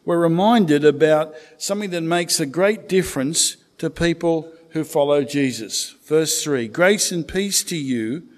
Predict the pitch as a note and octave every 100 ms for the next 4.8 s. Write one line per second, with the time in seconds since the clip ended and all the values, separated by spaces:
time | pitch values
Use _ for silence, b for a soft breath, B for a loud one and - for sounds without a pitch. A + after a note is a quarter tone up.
0 | b b b A#2 - C3 A2+ F3 G3+ -
1 | - D#3 C3+ C3+ C3 E3 F#3 - D#3+ C3+
2 | D#3+ F3 E3+ E3 - B2+ A2+ B2 A#2+ B
3 | B C3+ C3 B2+ C#3+ C#3+ C3+ C#3+ C3+ A#2+
4 | B2+ - A#2 G2+ F#2 - -